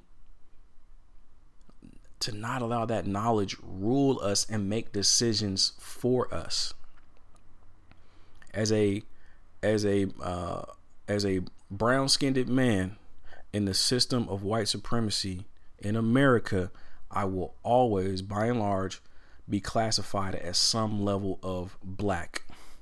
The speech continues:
right? Whether it's literally Black or Negro or African American or Afro American, whatever the case, it'll be some level of Black,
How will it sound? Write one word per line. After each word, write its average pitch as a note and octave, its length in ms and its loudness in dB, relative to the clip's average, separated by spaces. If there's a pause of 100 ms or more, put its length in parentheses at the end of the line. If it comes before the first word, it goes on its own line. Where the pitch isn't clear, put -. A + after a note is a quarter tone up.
(580)
right? G#2 320 2 (140)
Whether F#2+ 360 -2
it's E2+ 220 -4 (880)
literally C3 360 6
Black A2+ 420 2 (100)
or F#2+ 360 2 (100)
Negro G#2+ 600 4 (100)
or F#2 400 -2 (560)
African B2+ 340 4
American G2+ 480 2
or F2+ 300 -4
Afro A#2+ 420 4
American, F#2 560 -2 (440)
whatever C3 360 4
the C#3+ 80 2
case, A#2+ 420 2 (680)
it'll G#2+ 140 4
be G2 80 0
some A2+ 280 0
level G#2 260 2
of G2+ 100 0
Black, E2+ 300 -4